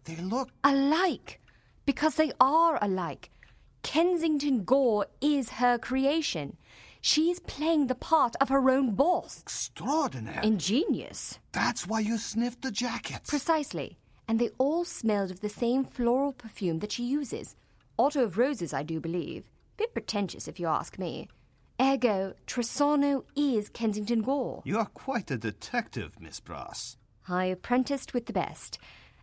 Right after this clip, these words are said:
Speaker 2: And you may call me Gwendolen.
Speaker 1: All right, Gwendolen.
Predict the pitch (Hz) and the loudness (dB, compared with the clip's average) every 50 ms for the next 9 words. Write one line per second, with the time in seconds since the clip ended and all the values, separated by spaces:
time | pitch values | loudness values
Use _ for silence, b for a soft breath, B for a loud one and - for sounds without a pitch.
0 | B - 240 247 285 302 330 311 - - - 403 359 349 285 202 147 143 - 202 | B 2 2 4 4 2 0 -2 -2 -6 -2 0 0 2 2 0 -2 -4 -4 -4
1 | 208 190 - 147 143 - - 170 - 190 - - _ 98 104 113 117 151 214 226 | -2 -2 -4 -6 -8 -8 -8 -8 -10 -12 -12 -14 _ -8 -6 -4 -4 -2 -2 -4
2 | 170 - - 113 107 101 90 95 87 85 82 78 90 | -4 -6 -4 -4 -2 -2 -4 -6 -10 -10 -12 -14 -16